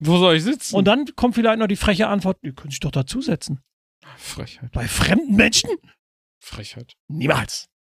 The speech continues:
Speaker 1: Ah, ich mag Hotels.
Speaker 2: Ich auch.
Speaker 1: Obwohl ich sagen muss, dass, also das Ding ist, es ist schon immer sehr teuer.
Speaker 2: Ja.
Speaker 1: Hotels sind schon sehr teuer. Aber es ist schon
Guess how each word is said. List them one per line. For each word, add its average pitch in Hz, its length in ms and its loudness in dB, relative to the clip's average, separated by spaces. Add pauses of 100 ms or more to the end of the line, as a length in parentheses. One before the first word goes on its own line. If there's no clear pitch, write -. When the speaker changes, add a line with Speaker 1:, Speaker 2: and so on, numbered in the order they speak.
Speaker 1:
Ah, 139 80 -4
ich 135 120 -2
mag 139 280 0
Hotels. 107 560 -8 (200)
Speaker 2:
Ich - 160 -12
auch. - 240 -16 (240)
Speaker 1:
Obwohl 170 300 0
ich 196 120 -2
sagen 190 280 0
muss, 196 380 -8
dass, 131 160 -8
also 147 200 0
das 147 140 -2
Ding 208 200 -2
ist, 214 260 -2 (180)
es - 200 -4
ist - 140 2
schon 165 160 4
immer 143 240 4
sehr 120 360 2
teuer. 185 460 0 (180)
Speaker 2:
Ja. 120 300 -6
Speaker 1:
Hotels 151 360 0
sind 165 140 -4
schon 110 260 -6 (180)
sehr 107 300 -4
teuer. 117 400 -6 (840)
Aber 123 180 -8
es - 120 -4
ist 139 120 -4
schon 147 220 -2